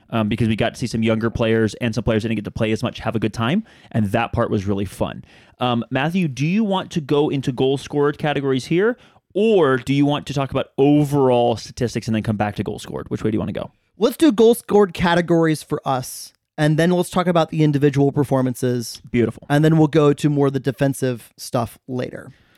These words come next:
Speaker 1: So the season ends with a zero one loss in the playoffs, and now we roll out of the season and say, "Okay, what are we looking at?" So we're looking at a season, again, that, as we said, I said at the beginning, but say, I'm gonna say one more time.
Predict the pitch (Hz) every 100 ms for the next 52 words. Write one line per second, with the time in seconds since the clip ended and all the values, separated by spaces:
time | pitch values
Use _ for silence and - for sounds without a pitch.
0 | _ - 165 147 143 139 143 165 170 175
1 | 139 139 135 - 127 123 110 110 127 127
2 | 123 117 120 - 113 123 117 113 - -
3 | _ _ _ _ - 123 120 120 123 123
4 | 110 113 110 107 - _ 113 113 110 107
5 | 107 104 104 104 98 123 113 90 _ _
6 | 110 117 123 127 123 113 101 - - -
7 | - - - 147 151 185 196 190 175 -
8 | 151 131 135 131 139 113 107 120 - _
9 | _ - 123 123 120 135 - 123 113 131
10 | 123 123 117 110 107 107 113 110 - 117
11 | 113 110 113 123 131 110 98